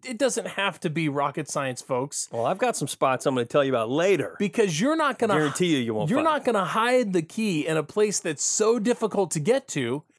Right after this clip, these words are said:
Speaker 1: that it makes it hard for somebody else to find. You wanna put it someplace that you can get to easily. And what you can get to easily can be found easily,
Speaker 2: Well,
Speaker 1: I
Speaker 2: and the
Speaker 1: feel
Speaker 2: bigger
Speaker 1: like.
Speaker 2: thing, the bigger thing, I think, is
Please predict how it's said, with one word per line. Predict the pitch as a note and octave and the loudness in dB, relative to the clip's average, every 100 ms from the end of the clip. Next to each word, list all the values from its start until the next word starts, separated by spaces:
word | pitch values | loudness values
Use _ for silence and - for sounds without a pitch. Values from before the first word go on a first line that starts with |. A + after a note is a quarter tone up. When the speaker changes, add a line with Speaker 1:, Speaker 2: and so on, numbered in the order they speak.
| _ | _
Speaker 1:
that | F3+ | 0
it | F#3+ | 2
makes | A3 - | 2 2
it | F3+ | 0
hard | F3 F#3+ F#3+ | 2 2 2
for | F#3 | 0
somebody | - F3+ D#3+ | 0 0 0
else | D#3 D3+ - | 0 0 -2
to | C#3 | -6
find. | - G#3 F#3 G#2+ F#2+ - _ _ - | -4 -2 0 -2 -6 -16 _ _ -6
You | D3+ F3 | -2 2
wanna | G#3 | 2
put | - A#3 | 2 2
it | - | 2
someplace | G3 G3 F3+ | 2 2 0
that | D#3+ | -2
you | E3+ | -2
can | E3 | 0
get | D#3 - | -2 -2
to | F3+ F#3 - | -2 -2 -2
easily. | C4 D4 F3 B2 G#2 - - _ _ | 2 2 2 0 -4 -10 -20 _ _
And | F#3+ | -2
what | D#3+ - | -2 0
you | D#3+ | 0
can | D#3+ | 0
get | D3 D4 - | 2 2 2
to | F#3 | 0
easily | D#3+ D3 D#3+ A3 | 2 2 2 0
can | A3+ - E4 | -2 -2 0
be | E4 | 2
found | F#4 F4 C4+ | 2 2 2
easily, | F3+ C#3+ C3 G#2+ - _ | 0 0 -2 -4 -12 _
Speaker 2:
Well, | B3+ - | 0 4
Speaker 1:
I | |
Speaker 2:
and | A3+ | 4
the | A3 | 4
Speaker 1:
feel | D3+ | 4
Speaker 2:
bigger | C#3 | 4
Speaker 1:
like. | A3+ | 2
Speaker 2:
thing, | A3+ F3 | 2 0
the | C#3+ | 0
bigger | D#3+ B3 | 0 0
thing, | G#3+ E3 C3 | 0 2 0
I | A#2+ | 0
think, | A2 C#3+ A#2 - | 0 -2 -4 -4
is | A#2 A2+ A2 - | 0 0 -2 -8